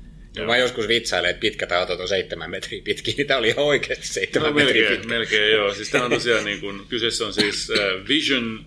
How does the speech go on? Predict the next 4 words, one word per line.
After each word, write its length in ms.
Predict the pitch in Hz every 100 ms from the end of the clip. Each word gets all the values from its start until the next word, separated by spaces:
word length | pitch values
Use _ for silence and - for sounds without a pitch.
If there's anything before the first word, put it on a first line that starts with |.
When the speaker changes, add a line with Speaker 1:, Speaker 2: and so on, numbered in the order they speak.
| 110
Speaker 1:
Mercedes 640 | 110 117 - 120 107 95
Maybach 460 | 107 110 101 95 - - - - - - - - - - -
kuusi 540 | 123 113 107 101 - -
Cabriolet. 640 | 101 92 90 90 87 -